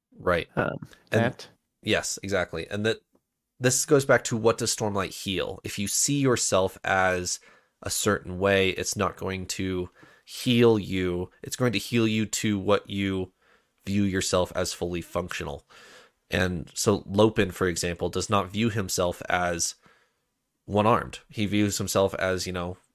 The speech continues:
Speaker 1: fully functioning person, and he heals to that once he gets Stormlight. And so now that Kaladin has finally released himself of the burden of Tien's death,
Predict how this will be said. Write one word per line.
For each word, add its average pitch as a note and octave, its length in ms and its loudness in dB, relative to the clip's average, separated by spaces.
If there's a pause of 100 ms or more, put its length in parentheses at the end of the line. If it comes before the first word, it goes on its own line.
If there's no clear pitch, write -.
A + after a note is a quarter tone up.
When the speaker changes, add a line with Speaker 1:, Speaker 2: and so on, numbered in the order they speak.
Speaker 1:
fully F#2 400 -4
functioning F2+ 640 -8 (1300)
person, A2 520 -2
and F2+ 340 -6 (180)
he F#2+ 140 -6
heals D3 300 4
to - 100 -2
that D2+ 260 -2 (260)
once F#2 220 -6
he F#2+ 100 0
gets F#2 220 0
Stormlight. F#2 420 -2 (540)
And F#2 220 -2
so G2 460 6 (400)
now A2 220 2
that G#2+ 180 0
Kaladin G#2+ 460 6
has G2 180 -2
finally G#2+ 800 0 (520)
released G2+ 460 0
himself G2 560 2
of F#2 180 0
the F2+ 80 -2
burden G2 420 2
of F2 160 -6
Tien's F2+ 440 -2
death, F#2 460 0